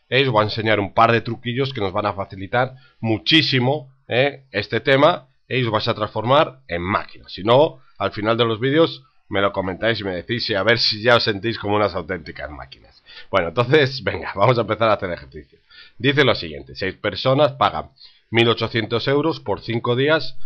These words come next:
en un hotel. ¿Cuál es la factura para nueve personas alojadas diez días? Bueno,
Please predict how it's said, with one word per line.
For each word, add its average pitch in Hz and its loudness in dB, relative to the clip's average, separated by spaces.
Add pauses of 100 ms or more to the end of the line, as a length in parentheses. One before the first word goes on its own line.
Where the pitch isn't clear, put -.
(200)
en 104 2
un 110 4
hotel. 67 -4 (320)
¿Cuál 147 4
es 160 2
la 143 2
factura 120 0
para 90 2
nueve 120 6
personas 104 -2
alojadas 95 -2
diez 90 -6
días? 127 0
Bueno, 73 -10